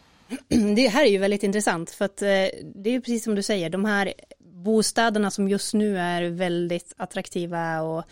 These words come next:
det vi drömmer om att få bo strandnära med stora fina fönster i söderläge som släpper in mycket ljus. Ehm, när allting det här ändras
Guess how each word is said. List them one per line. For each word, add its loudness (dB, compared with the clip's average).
det -4
vi -2
drömmer 0
om 0
att -10
få -4
bo -4
strandnära 2
med -2
stora 2
fina 0
fönster 0
i -2
söderläge 2
som -8
släpper -10
in -6
mycket 0
ljus. 0
Ehm, -4
när 2
allting 2
det 2
här 2
ändras -2